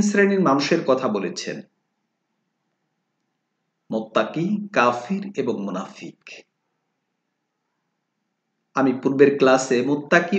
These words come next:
ও কাফির সম্পর্কে আলোচনা করেছি। আশা করি তোমরা বুঝতে পেরেছ। যদি তোমাদের কোনো কিছু জানার থাকে তাহলে comments বক্সে লিখতে পারো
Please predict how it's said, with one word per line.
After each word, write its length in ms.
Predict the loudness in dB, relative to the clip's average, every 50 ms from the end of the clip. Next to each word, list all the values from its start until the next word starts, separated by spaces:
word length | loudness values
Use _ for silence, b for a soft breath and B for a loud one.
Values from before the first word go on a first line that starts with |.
| 0 2
ও 40 | 2 2 4
কাফির 360 | 4 4 4 4 2 0 0 2 0 0
সম্পর্কে 640 | -2 -2 0 -2 -2 -2 0 0 0 0 -2 -2 -2
আলোচনা 420 | -2 0 0 -2 -2 -2 -4 -4 -4 -4
করেছি। 360 | -6 -6 -6 -8 -10 -12 -12 -14 -16 _ _ _ _ _ _ _ _ _ _ _ _ _ _ _ _ _ _ _ _ _ _ _ _ _ _ _ _ _ _ _ _ _ 4
আশা 240 | 4 6 6 4 4 6
করি 160 | 4 4 4 4 2
তোমরা 180 | 2 2 2 2 0 0
বুঝতে 260 | -2 -4 0 0 2 2 2
পেরেছ। 280 | 2 0 0 -2 -4 -8 -10 -12 -14 -16 _ _ _ _ _ _ _ _ _ _ _ _ _ _ _ _ _ _ _ -8
যদি 300 | 2 4 6 6 6 4 2 2
তোমাদের 320 | 2 2 4 4 2 2 2 0
কোনো 140 | -2 -2 -2
কিছু 220 | -2 -4 -6 -6 -4 -2 0
জানার 300 | 0 2 2 0 -2 -2 -4
থাকে 520 | -6 -6 -6 -4 -2 -2 -2 -4 -6 -8 -8 _
তাহলে 300 | -2 0 0 0 -2 -4 -4 -8 -10 -4 _
comments 360 | 2 2 4 2 2 -2 -4 -2
বক্সে 360 | -2 0 0 -2 -4 -8 -8 -6
লিখতে 320 | -6 -8 -8 -6 -6 -4 -2 0
পারো 200 | 0 0 0 -2